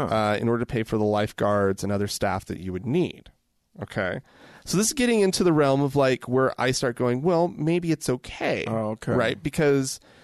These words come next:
Speaker 1: especially if they weren't using public funds or whatever to pay for the beach rental, then I'm like, "Well, then it's a private beach." Well, it sounds so, s-, but there's this one issue. Um,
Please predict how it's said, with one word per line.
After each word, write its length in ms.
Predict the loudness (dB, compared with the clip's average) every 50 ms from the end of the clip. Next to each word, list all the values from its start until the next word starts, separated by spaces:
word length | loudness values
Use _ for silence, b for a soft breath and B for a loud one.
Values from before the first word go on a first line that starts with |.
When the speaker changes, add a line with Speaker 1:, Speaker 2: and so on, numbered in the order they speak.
| b b b
Speaker 1:
especially 440 | b -4 -2 0 0 0 2 2 2
if 100 | 2 2
they 100 | 2 2
weren't 240 | 2 2 2 0 -2
using 240 | -4 -4 -4 -4 -4
public 320 | -4 -4 -4 -4 -4 -6
funds 440 | -6 -4 -2 -2 -2 -2 -2 -4 -2
or 80 | -2 -2
whatever 280 | -2 -2 -4 -6 -6
to 60 | -8
pay 220 | -8 -6 -6 -6 -4
for 400 | -4 -2 -2 0 0 -2 -4 -6 -8
the 60 | -10
beach 300 | -8 -8 -10 -10 -12 -12
rental, 400 | -12 -10 -6 -4 -4 -4 -4 -4 _ b b b b b b b b _ -4
then 420 | -2 0 2 2 2 2 0 -2 -4 -4
I'm 220 | -4 -2 -2 0 0
like, 260 | 0 -2 -2 -2 -2
"Well, 380 | 0 0 2 2 0 0 -2 -2 -2
then 160 | -2 0 -2
it's 280 | -2 -6 -10 -16 -16 _ _ _ -10 -10
a 80 | -10
private 340 | -8 -6 -6 -6 -6 -6 -4
beach." 240 | -4 -4 -4 -2 0
Well, 280 | 2 2 2 2 -2 _ _ _
it 160 | -6 -4 -4
sounds 560 | -4 -2 -2 0 0 2 2 2 0 0 -2 -4
so, 400 | -4 -2 2 2 2 2 2 -2 _
s-, 120 | -10 -6 -4
but 180 | -4 -2 0
there's 180 | 0 0 2 2
this 200 | 0 -2 0 0
one 180 | 0 2 2
issue. 520 | 2 2 0 0 0 0 2 2 0 0 -4 b b b b b b b b b b -4
Um, 640 | 0 0 2 2 2 2 2 2 0 0 -4 -6 -10